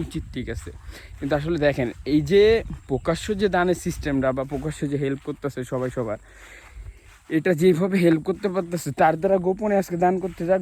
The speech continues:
দশ, বিশ, পঞ্চাশ হাজার, এক লাখ টাকা দান করুক, তারপরে কিন্তু তার পক্ষে সম্ভব না। তো একটা প্রসেসিংয়ের মাধ্যমে যদি গরিব দুঃখীদের হেল্প হয়, তো এই যে খারাপ কি ভাই? খারাপ কি? তো আপনারা যারা মূলত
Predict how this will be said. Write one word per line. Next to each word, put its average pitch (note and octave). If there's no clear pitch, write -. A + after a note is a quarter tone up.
দশ, E3+
বিশ, E3
পঞ্চাশ F3+
হাজার, D#3+
এক D#3+
লাখ F3+
টাকা D#3+
দান D#3+
করুক, D#3+
তারপরে D3
কিন্তু C3+
তার B2+
পক্ষে C3+
সম্ভব D3+
না। D2
তো -
একটা C3
প্রসেসিংয়ের E3+
মাধ্যমে D#3+
যদি F3
গরিব E3
দুঃখীদের D#3
হেল্প C#3+
হয়, E3
তো G#3
এই A3+
যে A#3
খারাপ B3
কি C3
ভাই? A2
খারাপ E3+
কি? A#2
তো -
আপনারা G#3
যারা G3
মূলত G3